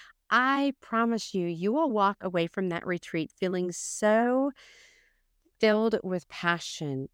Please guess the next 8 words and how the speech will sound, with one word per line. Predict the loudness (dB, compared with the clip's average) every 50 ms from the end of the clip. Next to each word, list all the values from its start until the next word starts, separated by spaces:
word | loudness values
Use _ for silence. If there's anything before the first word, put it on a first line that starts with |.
| _ -4
and | -2 -2 -2 -2
hopeful | -4 -6 -10 -8 -4 -2 -2 -2 -2 _ -10 -6 -4 -4 -4 -4 -6 -8 -10 _ _ _ _ _ _ -4
and | 0 0 0 2
just | 0 -2 -4 -4
have | -8 -10 -10 -8 -8
such | -10 -8 -6 -4 -4 -4 -2
an | -2 0
incredible | 0 0 -2 -2 -4 -4 -2 -2 -2 -2 -2 -4 -4 -6